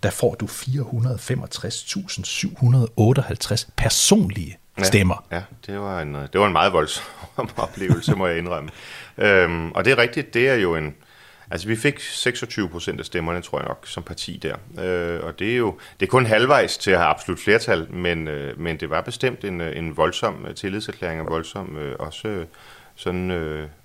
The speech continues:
Speaker 2: man følte virkelig, at, øh, at nu hvilede ansvaret på ens skuldre.
Speaker 1: Ja, jeg må også sige, at, Morten, det her, det svarer jo til, at, at du personligt, du personligt fik hver femte stemme,
Speaker 2: Det tror jeg er rigtigt, ja.
Speaker 1: der blev afgivet ved det valg. Så derfor så, så, så er det jo, og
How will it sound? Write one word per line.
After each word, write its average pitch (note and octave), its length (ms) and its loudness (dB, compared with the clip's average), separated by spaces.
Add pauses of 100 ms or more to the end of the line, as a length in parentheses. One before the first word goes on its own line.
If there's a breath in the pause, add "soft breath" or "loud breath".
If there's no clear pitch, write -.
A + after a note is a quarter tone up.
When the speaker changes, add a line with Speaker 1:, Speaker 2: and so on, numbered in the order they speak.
(140)
Speaker 2:
man F#2 160 -6
følte A2+ 240 2
virkelig, G2 340 2
at, - 180 -4
øh, E2 220 -6
at F2+ 100 -8
nu G2 100 -4
hvilede F#2 460 0
ansvaret D#2+ 400 -4
på F#2+ 80 -8
ens D#2+ 140 -6
skuldre. E2 300 -10 (260)
Speaker 1:
Ja, G2+ 100 2
jeg G#2+ 100 4
må F2+ 100 2
også - 180 0
sige, A2+ 280 2
at, G#2 340 -4
Morten, F#2+ 280 -2
det G#2+ 100 -2
her, G#2+ 80 2
det G#2 80 -2
svarer F#2 260 0
jo G#2 60 0
til, G2 320 -4
at, - 240 -10
at - 60 -12 (180)
du C3 100 6 (240)
personligt, - 640 -6
du A2+ 60 0
personligt G2+ 440 -6
fik - 300 -8
hver F#2+ 140 -6
femte A2 440 -6 (540)
stemme, A2 380 0 (200)
Speaker 2:
Det A2+ 100 -6
tror A2 160 -10
jeg G2 80 -6
er E2+ 60 -4
rigtigt, E2+ 260 -6
ja. E2+ 40 -8 (100)
Speaker 1:
der A2 60 8
blev A2+ 180 2
afgivet A2 360 2
ved E2+ 80 0
det G#2 180 0
valg. G2+ 200 0
Så - 120 4
derfor C#3 260 8
så, B2 240 4
så, - 140 -2
så - 140 4
er C3 80 8
det C3+ 140 4
jo, C#3 140 4
og A2+ 100 6